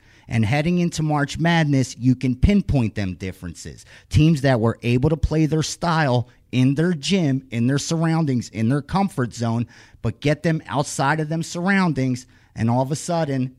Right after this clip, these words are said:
they can't play their style of ball. And once that happens, again, your opponent dictates the tempo, dictates the style, and that puts you in trouble. You look at some of these teams that like to press.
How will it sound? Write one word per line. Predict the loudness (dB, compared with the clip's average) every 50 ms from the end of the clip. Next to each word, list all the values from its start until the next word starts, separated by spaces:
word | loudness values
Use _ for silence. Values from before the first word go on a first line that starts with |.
| -14
they | -10 -8 -6 -6
can't | -8 _ _ -2 2 2 2 2 0 -2 -6 _
play | -4 -2 -2 -2
their | -2 -4 -6
style | -6 -8 -4 -2 -2 -2 0 -2 -2
of | -4 -6 -4
ball. | -2 -2 0 -2 -4 -6 -12 _ _ _ _ _ _ _ _ _ _ _ _
And | -8 -6 -4 -4 -4 -4 -6 -8 _
once | -4 0 0 0 0 0
that | 2 4 4 4
happens, | 4 4 2 2 0 -2 -4 -4 -4 -6 -10 _ _ _ _
again, | -10 -6 -4 -4 -4 -4 -6 -10 -14 _ _ _ _ _
your | 4 4 4
opponent | 4 4 4 4 4 4 4 2 0 -4 -10 -2
dictates | -2 -2 -2 -2 -4 -2 -2 -2 -4 -4
the | -8 -8
tempo, | -4 -2 0 0 0 0 -2 -2 -2 -4
dictates | -6 -6 _ -6 -6 -4 _ -4 -4 -2 -4 -6 -10
the | -10 -10
style, | -10 -10 -6 -6 -6 -4 -6 -8 -8 -10 -16 -18 _
and | -2 -2 0
that | 0 0 -2 -2
puts | -4 -6 -6 -6 -6
you | -6 -4
in | -4 -4 -6
trouble. | -6 -6 -6 -6 -6 -6 -10 -16 -16 -20 -20 -20 -20 _
You | -4 -2 0 2 2 2
look | 0 0 -2
at | -4
some | -6 -2 -2 -2 0
of | 0
these | -2 -4 -6 -6
teams | -4 -2 -2 0 -2 -2
that | -6 -8 -8 -8
like | -8 -8 -8 -6
to | -8 -4
press. | -2 0 0 2 0 0 -2 -6 -10